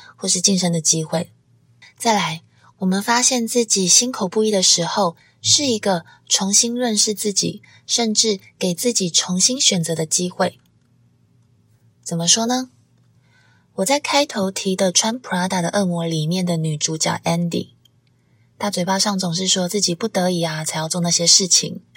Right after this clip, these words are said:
但行动上还是做了，而且其实做得还不错，甚至她自己也挺乐在其中的。虽然电影最后的走向是 Andy 选择离职，去选一个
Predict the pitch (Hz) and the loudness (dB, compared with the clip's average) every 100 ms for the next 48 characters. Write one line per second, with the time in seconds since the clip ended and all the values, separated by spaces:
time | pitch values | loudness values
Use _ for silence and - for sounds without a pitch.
0 | - _ _ _ _ _ _ _ _ - | -20 _ _ _ _ _ _ _ _ -2
1 | 208 208 190 240 262 262 220 - 247 175 | 4 4 4 0 2 2 0 0 0 0
2 | - 170 139 - _ _ _ _ _ 160 | 0 0 -4 -10 _ _ _ _ _ -2
3 | 165 190 - - - - - 220 220 240 | 0 4 4 4 0 0 2 4 2 2
4 | 262 220 185 - 160 165 - 196 - - | 2 4 2 0 -2 -2 0 0 -4 -12
5 | - - - 277 254 269 262 254 285 262 | -20 -6 -4 0 2 2 2 -2 -2 -2
6 | 202 175 170 180 151 170 190 185 165 - | 2 2 0 0 0 0 0 0 2 0
7 | 156 - 156 160 - - _ _ _ _ | 0 -2 -2 -2 -4 -8 _ _ _ _
8 | _ _ _ _ _ _ _ _ _ - | _ _ _ _ _ _ _ _ _ -2
9 | 294 294 285 247 180 226 208 220 190 180 | 2 2 2 2 2 0 2 2 0 -2
10 | - 165 - 143 - 180 170 - _ - | -4 -4 -2 0 2 2 0 -6 _ -4
11 | - 196 - 226 226 190 - 165 151 156 | 0 0 0 0 2 2 2 0 -2 -2
12 | 156 156 165 147 - - 185 160 - 151 | 0 0 0 0 0 0 2 0 -2 -2
13 | 147 143 | -2 -4